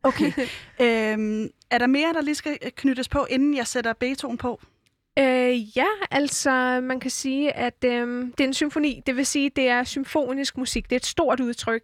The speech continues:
Speaker 2: Det er over halvfems mand, der, der ligesom spiller den her musik. Så det er en stor lyd, man hører, og det er noget musik, jeg har fremhævet, fordi jeg kendte den ikke, øh, et langt stykke hen ad vejen i min musikkarriere,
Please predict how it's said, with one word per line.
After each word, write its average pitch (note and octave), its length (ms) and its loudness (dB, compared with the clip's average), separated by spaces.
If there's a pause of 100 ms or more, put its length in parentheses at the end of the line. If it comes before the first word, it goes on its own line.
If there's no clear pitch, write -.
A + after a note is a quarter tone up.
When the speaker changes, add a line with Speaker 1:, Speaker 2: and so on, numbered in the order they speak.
Speaker 2:
Det C4 180 2
er A#3+ 260 0 (440)
over C4 260 2
halvfems B3+ 600 -2
mand, - 420 -6
der, A#3+ 340 0
der B3 140 -2
ligesom B3 300 -6
spiller C#4 300 -2
den A#3+ 180 -4
her B3 280 -2
musik. B3 500 -4 (360)
Så C4 100 -4
det D4 80 4
er D4 40 2
en D4 60 0
stor D#4+ 320 4
lyd, B3 260 0
man B3+ 180 -2
hører, A3+ 320 0
og B3 200 0
det C#4 60 0
er C4+ 40 0
noget C4+ 280 0
musik, C#4 400 0
jeg C4 140 2
har D4 100 -2
fremhævet, C4+ 540 -2
fordi C4+ 320 -2 (340)
jeg C4 140 0
kendte D4+ 400 -2
den D#4 180 -2
ikke, C#4+ 380 0 (560)
øh, B3+ 60 6
et A#3 320 0
langt A3+ 380 -4
stykke B3+ 360 0
hen C4+ 220 -2
ad A#3+ 60 -4
vejen A#3 400 0
i B3+ 60 -4
min C4+ 460 -4
musikkarriere, A#3 920 -2